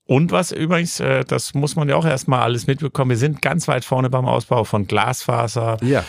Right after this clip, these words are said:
Speaker 1: Ja, all sowas ist, glaub ich, man denkt, das ist bestimmt woanders besser. Wir haben fünfundsechzig Prozent aller Eigen-, oder aller Menschen können ein Angebot bekommen.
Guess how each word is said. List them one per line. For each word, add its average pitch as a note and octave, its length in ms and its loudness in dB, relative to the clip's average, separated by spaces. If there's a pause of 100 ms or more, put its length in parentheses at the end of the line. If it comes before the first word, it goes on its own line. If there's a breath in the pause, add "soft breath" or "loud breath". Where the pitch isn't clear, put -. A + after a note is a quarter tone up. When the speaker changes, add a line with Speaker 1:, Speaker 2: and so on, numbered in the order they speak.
(200 loud breath)
Speaker 1:
Ja, A2+ 80 0
all B2+ 120 2
sowas C3+ 360 2
ist, - 280 -6
glaub B2 200 2
ich, B2 180 -2
man A2+ 240 2
denkt, B2 320 2
das G#2+ 160 2
ist - 300 -4
bestimmt A#2+ 320 -2
woanders A2 320 0
besser. C3 360 0
Wir G#2+ 160 2
haben G#2+ 140 -2
fünfundsechzig A#2 640 -2
Prozent G#2+ 340 -2
aller - 540 0
Eigen-, G#2+ 320 -2 (460 loud breath)
oder F#2+ 200 2
aller F#2+ 240 4
Menschen A2+ 380 0
können A2 260 2
ein G2 280 0
Angebot G#2 500 -2
bekommen. A2 500 0